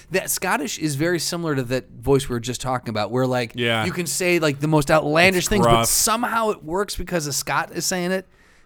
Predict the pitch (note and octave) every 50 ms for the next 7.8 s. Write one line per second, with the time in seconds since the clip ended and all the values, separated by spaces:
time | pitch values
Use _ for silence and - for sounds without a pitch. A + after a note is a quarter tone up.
0 | _ - D#3+ E3+ E3 E3 E3 E3 D3+ C#3 - G3 F3 D#3+ D3+ E3 D#3+ D3+ D3 F#3+
1 | G3+ G3+ F#3 D#3+ C#3+ - - E3+ E3+ E3+ F3+ F3+ - - E3 D3+ D#3 D3 C#3 C#3
2 | C#3+ C#3+ C3+ C#3 C#3+ C#3 C#3 C#3 - C3+ C3 A2+ G#2+ A2 A2+ A2+ - - - -
3 | - E3 F3+ F3+ D#3 C#3 C#3+ - D#4+ - - D#4 C4+ G#3+ G#3+ F#3 F3+ G3 F3 F#3
4 | - C#3 C#4 A#3 E3 A#2 - - - - - - - - - D#3+ E3+ D#3+ D3+ D3
5 | C#3+ C3+ - C#3 C#3 D3 D3 D3+ D3+ D3+ D3 D3 C#3+ C#3 - - - - F3+ E3
6 | D3+ C#3+ C#3+ F#3 G#3 G#3+ F#3 E3+ D#3 C#3 C#3 C#3+ C3+ B2 C#3 C#3+ D3 D3 D3 D3
7 | C#3+ C3 A#2+ - - - E3 D#3 C#3 A#2+ A#2 A2 A2 A2 -